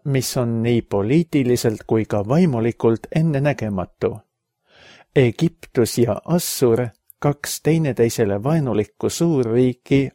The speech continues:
on äkki sõbralikes suhetes ja peavad ühist jumalateenistust. Miika kaasajal poleks keegi suutnud sellist olukorda ette kujutada. Peale selle öeldakse siin,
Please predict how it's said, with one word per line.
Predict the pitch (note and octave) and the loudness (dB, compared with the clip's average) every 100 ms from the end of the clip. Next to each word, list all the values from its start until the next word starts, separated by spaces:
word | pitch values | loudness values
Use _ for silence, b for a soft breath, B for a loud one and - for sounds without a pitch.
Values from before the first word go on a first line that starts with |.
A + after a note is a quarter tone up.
| - | -2
on | C#3 | 0
äkki | C#3+ - - G2+ | 0 -4 -6 -6
sõbralikes | - F3 C#3 A#2+ G#2+ - F#2+ - | -2 -2 0 0 0 -2 -4 -2
suhetes | F#3+ D3+ C3+ - B2+ - - B B B - | -2 0 -2 -2 -2 -2 -12 B B B 0
ja | C3 B2 | 2 2
peavad | D#3 C#3+ A#2+ A2 D3+ | 2 2 2 0 0
ühist | E3+ D3+ - | 2 0 2
jumalateenistust. | E3+ B2 G2 G2 G2+ F#2+ F2+ - - - - _ _ _ _ _ _ _ _ _ _ B B B B B B - | 2 2 0 0 0 -2 -6 -10 -10 -12 -16 _ _ _ _ _ _ _ _ _ _ B B B B B B -2
Miika | C#3 F3 D#3 - B2+ | 4 4 2 -2 -2
kaasajal | D3+ C#3+ C3 C#3 A#2+ A#2 | 0 -2 -2 -2 0 -2
poleks | - A2+ - - | 0 0 0 0
keegi | F#3+ D#3 - | 2 2 2
suutnud | A#2 C3+ A#2+ - G#2+ | 0 0 0 -4 -6
sellist | - C3 G#2+ - | 0 0 0 -2
olukorda | C#3 C3+ B2 B2+ A#2 C3 | 0 0 0 -2 0 -2
ette | - - | -2 -4
kujutada. | - F#2+ F2+ - F2 F2 - _ _ _ _ _ _ _ _ B B B B B _ | -2 -2 -2 -6 -6 -6 -10 _ _ _ _ _ _ _ _ B B B B B _
Peale | C3+ E3 E3 | 2 4 4
selle | C3+ C#3+ B2+ | 2 2 2
öeldakse | A#2 C#3 C3+ B2 - B2 | 4 2 0 -4 -4 -4
siin, | - C#3 A#2+ A2+ | 0 0 0 -2